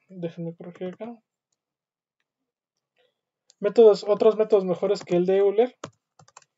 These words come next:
que nos permitieran resolver un sistema de ecuaciones diferenciales arbitrario, ¿no? No solo uno de la forma de arriba, sino uno el que sea para las dimensiones que yo quiera, ¿no? De la forma que sea para las dimensiones que yo quiera.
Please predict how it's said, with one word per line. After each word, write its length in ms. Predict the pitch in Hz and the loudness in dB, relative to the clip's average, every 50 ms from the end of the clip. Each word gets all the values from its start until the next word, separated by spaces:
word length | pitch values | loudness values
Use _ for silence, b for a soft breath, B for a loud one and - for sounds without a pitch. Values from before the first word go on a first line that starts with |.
| _ _ _ _ _ _ _ _ _ _ _ _ _ _ _ | _ _ _ _ _ _ _ _ _ _ _ _ _ _ _
que 380 | - 202 196 202 214 226 220 | 2 4 4 6 4 2 0
nos 200 | 208 196 190 180 | -2 -4 -4 -2
permitieran 460 | - 208 190 196 196 - 233 233 233 | -2 -2 -2 -2 -4 0 0 2 2
resolver 360 | 226 214 185 - 190 196 202 214 | 2 0 -2 -2 -2 0 0 0
un 60 | 214 | 0
sistema 320 | 214 208 180 - 208 208 | -4 -8 -4 -2 -2 0
de 80 | 202 180 | 0 -4
ecuaciones 280 | 175 160 180 190 196 | -4 -6 -8 -6 -6
diferenciales 500 | 185 170 180 170 170 156 - 190 180 - | -6 -6 -6 -6 -4 -2 -2 -2 0 -2
arbitrario, 600 | 190 170 175 180 180 - 190 190 180 165 - - _ _ | -2 0 0 -2 0 2 2 2 2 0 -4 -14 _ _
¿no? 200 | 190 214 240 - _ _ | -20 -20 -20 -20 _ _
No 140 | - 196 202 | -4 -2 -2
solo 280 | 196 - 208 202 202 202 | 2 2 2 2 2 0
uno 160 | 202 202 190 | 0 0 -2
de 80 | 175 165 | 0 -2
la 80 | 170 | -2
forma 260 | 165 - 185 180 196 | -4 -6 -8 -6 -4
de 60 | 196 196 | -4 -4
arriba, 260 | 190 190 196 208 214 | -4 -4 -4 -4 -6
sino 300 | - - 180 170 175 185 | -6 -6 -6 -4 -4 -4
uno 420 | 196 220 196 190 190 190 196 202 190 | -6 -6 -8 -6 -6 -6 -6 -6 -6
el 180 | 180 160 147 | -8 -8 -6
que 100 | - 165 | -8 -10
sea 360 | 160 - 202 208 220 220 220 | -8 -4 0 0 0 0 0
para 180 | - 180 170 165 | -2 -6 -4 -2
las 160 | 165 165 160 | -4 -4 -6
dimensiones 500 | 165 165 165 165 165 - 185 190 196 185 | -6 -8 -8 -10 -8 -8 -8 -8 -8 -10
que 160 | - - 170 | -8 -6 -4
yo 100 | 170 175 165 | -4 -4 -6
quiera, 200 | - - - _ _ _ _ | -8 -20 -20 _ _ _ _
¿no? 220 | - 208 240 247 _ _ _ _ _ | -16 -16 -16 -16 _ _ _ _ _
De 100 | 180 175 | -12 -8
la 80 | 175 170 | -8 -6
forma 240 | 170 196 208 214 190 | -8 -8 -8 -8 -12
que 60 | - | -8
sea 160 | - - - | -8 -8 -8
para 160 | - 190 170 | -6 -6 -6
las 100 | 165 165 | -6 -8
dimensiones 420 | - 170 170 170 170 180 180 180 - | -8 -14 -16 -14 -14 -14 -14 -14 -16
que 140 | _ 180 | _ -20
yo 60 | 180 180 | -20 -20
quiera. 180 | _ _ _ | _ _ _